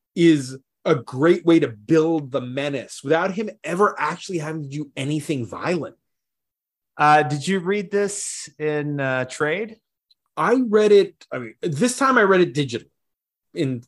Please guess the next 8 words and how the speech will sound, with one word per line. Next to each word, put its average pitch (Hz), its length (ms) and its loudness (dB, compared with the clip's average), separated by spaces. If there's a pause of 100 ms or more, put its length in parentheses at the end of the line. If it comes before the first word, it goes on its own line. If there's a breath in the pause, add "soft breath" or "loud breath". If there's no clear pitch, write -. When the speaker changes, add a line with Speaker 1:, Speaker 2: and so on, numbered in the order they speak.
(120)
Speaker 1:
singles 127 720 -2
in, 120 420 -6
off 127 280 0
of 123 140 -6
Infinite. 113 360 -10 (320)
I - 40 -8
mean, 139 120 2
I 131 160 0